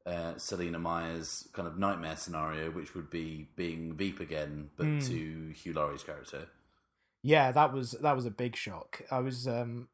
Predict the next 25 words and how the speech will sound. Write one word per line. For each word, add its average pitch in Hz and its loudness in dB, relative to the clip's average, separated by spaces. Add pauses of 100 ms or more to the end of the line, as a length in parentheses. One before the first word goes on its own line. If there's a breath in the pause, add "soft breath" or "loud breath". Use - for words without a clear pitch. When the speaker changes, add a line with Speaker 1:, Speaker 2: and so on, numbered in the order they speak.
Speaker 2:
and 143 4
when 175 6
they 160 6
even 139 2
had 139 6
that 139 6
scene 131 2
where 127 4
she - -2
goes 123 0
to - -6
try 139 2
and 135 0
grovel 131 2
to - -4
him 135 0
to 131 -6
become 131 -2
Veep, 131 0 (460 soft breath)
I 127 6
was 117 0
like, 110 -2 (1000)
that, 151 6
that, 139 6
I, 131 4